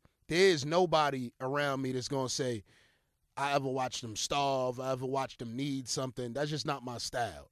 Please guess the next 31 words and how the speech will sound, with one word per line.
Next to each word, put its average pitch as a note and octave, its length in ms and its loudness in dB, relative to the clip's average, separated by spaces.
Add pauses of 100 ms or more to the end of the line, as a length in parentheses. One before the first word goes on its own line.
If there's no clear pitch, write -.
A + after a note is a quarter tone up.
If A2+ 200 -8
I E3 120 4
could - 180 -4
plug E3 280 2
you D3+ 200 0
in C#3 200 0
any E3 200 0
way, E3 140 4
I'm D3 140 4
gonna C3+ 160 0
plug C3+ 340 0
you. A2 100 -6
I'm D#3 120 0
not F#3 160 6
the C3+ 80 -16
person E3 460 2
that C3 140 -4
you C#3+ 60 -6
gotta C#3 260 2
give C3 300 -2 (320)
two G3+ 220 2
hundred C#3+ 360 2
dollars C3 640 4 (480)
to D3+ 140 -2
get D3 180 2
the C3 180 -8
application B2+ 680 -2
to A#2+ 60 -6
get B2+ 200 -4
your B2+ 80 -4
job. A2 420 0